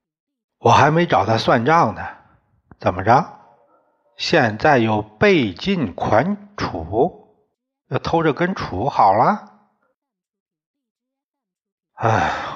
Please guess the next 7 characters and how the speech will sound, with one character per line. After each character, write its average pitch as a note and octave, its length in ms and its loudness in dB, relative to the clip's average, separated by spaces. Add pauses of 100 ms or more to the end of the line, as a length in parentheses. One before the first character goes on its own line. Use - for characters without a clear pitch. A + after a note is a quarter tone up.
我 C3 160 2
想 A2 640 0
和 D3 300 0
诸 F#3+ 280 0
侯 B2 600 2 (400)
问 D#3+ 200 4
罪 B2+ 460 0